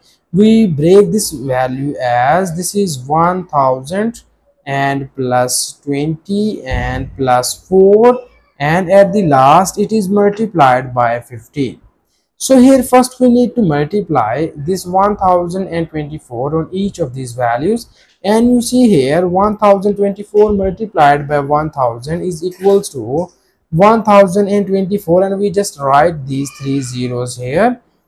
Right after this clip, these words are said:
and plus we multiply this value here, and it will be written as one thousand and twenty-four is multiplied by twenty plus, now we multiply this value with this, it will becomes one thousand and twenty-four is multiplied by four.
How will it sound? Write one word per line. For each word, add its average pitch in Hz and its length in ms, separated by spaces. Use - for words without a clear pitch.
and 131 260
plus 170 380
we 208 100
multiply 208 540
this 208 220
value 131 460
here, 123 360
and 185 120
it 180 160
will 190 180
be 196 160
written 196 280
as 127 500
one 180 300
thousand 165 560
and 170 140
twenty-four 165 840
is 175 200
multiplied 180 760
by 123 160
twenty 123 520
plus, 139 440
now 170 200
we 180 100
multiply 190 560
this 180 240
value 123 440
with 120 220
this, 190 240
it 165 200
will 135 160
becomes 123 640
one 196 340
thousand 196 520
and 190 180
twenty-four 175 640
is 160 140
multiplied 123 760
by 110 220
four. 110 440